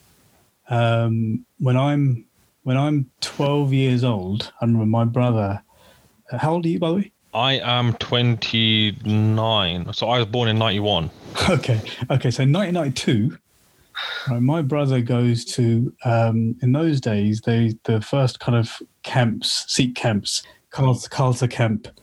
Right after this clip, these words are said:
Speaker 1: there was then that, I don't know how long, long they've been running for before then, but they were run, um, by, uh, Doctor Deepinder Singh and, uh, Uptej Singh, you know, and, um,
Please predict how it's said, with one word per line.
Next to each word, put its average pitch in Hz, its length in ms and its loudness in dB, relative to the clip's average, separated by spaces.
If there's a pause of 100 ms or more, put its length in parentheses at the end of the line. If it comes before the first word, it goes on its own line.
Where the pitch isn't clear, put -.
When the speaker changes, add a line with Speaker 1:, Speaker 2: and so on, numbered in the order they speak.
(360)
Speaker 1:
there 120 140 2
was 107 260 0
then 110 380 2 (220)
that, - 360 0
I 127 60 0
don't 135 140 0
know 135 80 4
how 131 60 2
long, 123 420 0
long 120 160 2
they've 113 100 0
been 110 140 0
running 123 240 2
for 113 200 -4
before 110 300 0
then, 104 220 2
but 107 240 -2
they 135 80 0
were 127 100 2
run, 127 380 2
um, 117 320 -2 (320)
by, 110 320 2
uh, 107 240 0 (180)
Doctor 127 260 2
Deepinder 123 380 0
Singh 120 420 0 (800)
and, 110 500 2
uh, 110 540 2
Uptej 120 400 0
Singh, 117 480 0 (380)
you 127 120 0
know, 113 280 0 (200)
and, 117 440 2
um, 110 420 2